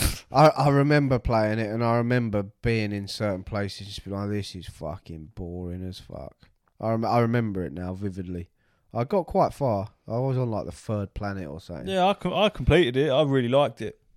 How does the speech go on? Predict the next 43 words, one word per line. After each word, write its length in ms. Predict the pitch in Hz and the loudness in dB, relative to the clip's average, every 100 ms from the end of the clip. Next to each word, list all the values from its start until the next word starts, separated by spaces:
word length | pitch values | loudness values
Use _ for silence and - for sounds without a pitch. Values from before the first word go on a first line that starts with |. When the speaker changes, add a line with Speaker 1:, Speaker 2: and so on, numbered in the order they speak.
| - | -8
Speaker 2:
I 80 | 123 | -2
did 140 | 139 | 2
really, 140 | 131 | 2
but, 240 | 127 143 - - - - _ _ - | 4 2 0 -10 -20 -20 _ _ -6
but 120 | - | -6
again, 420 | 123 156 127 101 120 | 2 2 2 -2 -2
that 180 | 127 120 | 0 0
was, 220 | 123 110 | -4 -2
like, 220 | 117 107 | -4 -4
the 80 | 123 | -10
fifth 400 | - 143 120 - | -4 -2 -2 -6
time 460 | - 123 110 101 - _ | -2 0 0 -4 -8 _
me 280 | 120 117 113 | -2 0 0
trying 480 | - 127 113 110 107 | -2 0 0 0 -4
to 100 | 107 | -8
play 240 | 117 110 | -6 -6
it. 120 | - _ _ _ - | -8 _ _ _ -20
Speaker 1:
Mm. 320 | 117 117 113 117 _ | -18 -16 -18 -20 _
Speaker 2:
So 200 | - 120 | -4 4
I 80 | 113 | 4
know 160 | 120 123 | 6 6
exactly 480 | 117 110 120 - 120 | 4 2 2 2 -4
what 140 | 113 | -2
you 100 | 113 | 0
mean. 320 | 117 95 85 - - - _ _ | 0 -2 -6 -16 -20 -20 _ _
When 120 | 113 | -4
I 60 | 107 | -4
first 420 | - 127 117 - | 2 4 4 0
jumped 260 | 120 113 | -4 -2
into 320 | 120 117 - 104 | -4 -4 -8 -10
it, 40 | |
I 60 | 110 | -8
thought 240 | - 117 | -8 -8
the 60 | - | -10
same 240 | - 110 | -6 -6
thing. 180 | 107 117 | -4 -6
I 20 | 107 | -6
was 80 | 104 | -8
like, 120 | 107 | -8
"This 180 | 110 - | -8 -8
is 120 | 107 | -10
a 60 | |
bit, 300 | 107 113 110 | -8 -6 -8